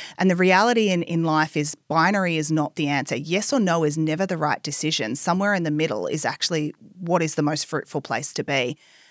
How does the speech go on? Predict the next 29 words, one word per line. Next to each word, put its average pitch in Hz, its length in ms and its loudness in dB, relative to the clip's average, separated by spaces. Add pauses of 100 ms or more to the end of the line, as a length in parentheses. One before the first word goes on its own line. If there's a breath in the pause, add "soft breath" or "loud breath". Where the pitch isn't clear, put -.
(100)
And 180 180 2
so 180 180 4
that 190 280 2
murky 185 500 4
place 170 400 0
where 156 140 2
it's 143 120 -4 (120)
unclear 170 680 0
about 156 240 0
the 156 80 -4
big, 165 400 -2
hard 160 640 -4
challenges, 156 540 0
the 151 100 -4
thirty-year 190 580 0
horizon 151 500 -4
stuff, - 380 -4
the 156 100 -4
stuff 185 300 -2
that's - 160 -4
gonna 160 200 0
make 147 200 -2
an 151 140 -2
impact 160 340 -4
for 151 100 -2
people, 160 320 -6
planet, 151 320 -4
and 147 120 -6
prosperity, 165 680 -2